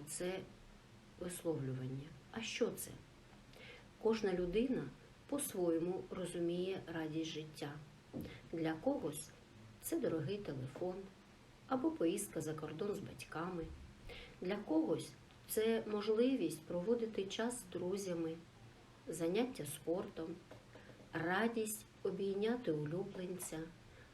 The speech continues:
радість спілкування з подружками. А я вважаю, що радість приносять не тільки люди, яких ти любиш і поважаєш,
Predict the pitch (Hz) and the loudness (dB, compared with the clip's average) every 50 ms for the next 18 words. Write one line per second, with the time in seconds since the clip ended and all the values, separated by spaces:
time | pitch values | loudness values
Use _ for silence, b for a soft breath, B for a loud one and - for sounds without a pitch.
0 | B - 160 160 135 160 170 196 233 226 240 220 226 - - - - 151 139 147 | B -6 -4 -2 0 0 0 0 0 0 0 -2 -2 -2 -4 -2 -2 -2 -2 -4
1 | - 156 143 139 147 156 156 160 160 160 160 160 156 139 131 - - - 151 147 | -4 -4 -2 -2 0 0 0 0 0 0 -2 -2 -4 -6 -8 -8 -8 -6 -6 -6
2 | 135 131 127 131 - - - - 131 131 131 135 135 - - - - - - - | -4 -4 -4 -4 -6 -6 -8 -8 -6 -6 -6 -6 -8 -8 -12 -16 -18 -20 -20 -18
3 | - - - - - - - B B B B B B B B - 151 151 151 196 | -18 -18 -18 -18 -18 -18 -18 B B B B B B B B -4 -2 0 2 4
4 | 247 294 262 208 170 156 156 - - 156 147 131 123 127 - - - - B B | 4 2 2 0 -2 -2 -2 -2 -2 -2 0 0 -2 -2 -4 -8 -10 -14 B B
5 | B B B - - - - 165 170 202 240 262 - 226 220 - - - 196 190 | B B B -6 0 4 4 4 4 4 2 2 2 2 0 0 0 0 2 4
6 | 208 220 233 233 - - 220 214 - - - - - 190 190 190 190 190 - - | 4 6 4 4 4 4 2 2 0 -2 -8 -4 -2 0 0 0 0 -2 -4 -2
7 | - 262 294 294 294 - - - 254 240 233 220 214 220 220 175 - 170 165 165 | 0 2 2 2 2 0 -2 -2 0 0 2 2 4 4 4 4 4 4 4 4
8 | - 180 170 - - - 170 156 165 185 190 185 - - - - - - 151 - | 2 -2 -6 -4 -2 0 0 2 2 2 0 0 -2 -4 -6 -6 -8 -10 -4 0
9 | 165 160 151 156 156 156 151 143 139 135 131 131 131 - - - | 0 2 2 2 0 -2 -2 -2 -2 -2 -2 -2 -4 -4 -4 -6